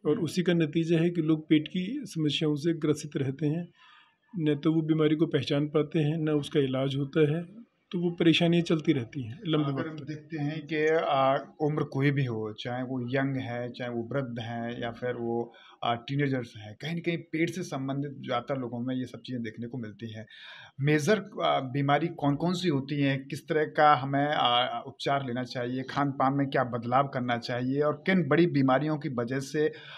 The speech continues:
Speaker 2: पूरा शरीर डैमेज हो जाता है?
Speaker 1: आपने बड़ा ठीक बोला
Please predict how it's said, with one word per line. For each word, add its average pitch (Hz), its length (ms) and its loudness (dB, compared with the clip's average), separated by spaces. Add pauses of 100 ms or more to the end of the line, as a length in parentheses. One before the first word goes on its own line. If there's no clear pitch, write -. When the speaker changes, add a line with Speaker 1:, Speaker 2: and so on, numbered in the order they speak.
(200)
Speaker 2:
पूरा 147 140 2
शरीर 135 260 -2
डैमेज 131 480 2
हो 113 100 -6
जाता 113 340 -2
है? - 60 -20 (1080)
Speaker 1:
आपने 175 200 0
बड़ा 196 200 6
ठीक 208 240 2
बोला 165 280 6